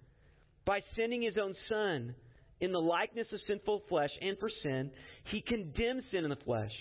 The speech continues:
in order that the righteous requirement by the law might be fulfilled in us, who walk not according to the flesh,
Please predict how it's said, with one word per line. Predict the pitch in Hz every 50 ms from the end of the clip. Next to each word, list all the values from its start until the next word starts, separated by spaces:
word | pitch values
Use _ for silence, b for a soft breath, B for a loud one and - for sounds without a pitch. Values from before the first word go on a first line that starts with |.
| - - b b b b b b b b b b - -
in | 170 185 196
order | - 214 226 220 214
that | 190 196 -
the | 202
righteous | 180 170 175 185 208 240 - 247 226 -
requirement | 220 208 - - 214 208 214 208 208 165
by | 139 185 185 190 190
the | 185 190
law | 185 196 240 247 208 165 151 156 170 B B B B B
might | 180 196 190 165
be | 190 202
fulfilled | - 214 202 202 190 196 190 180 190
in | 196
us, | 233 247 196 156 - - - - B B B B B
who | 214 220
walk | 196 220 214 214 - 185
not | 208 220 254 285
according | 302 277 - - 262 254 240 233 196
to | 214
the | 208 202 - - -
flesh, | 240 277 302 269 208 160 175 -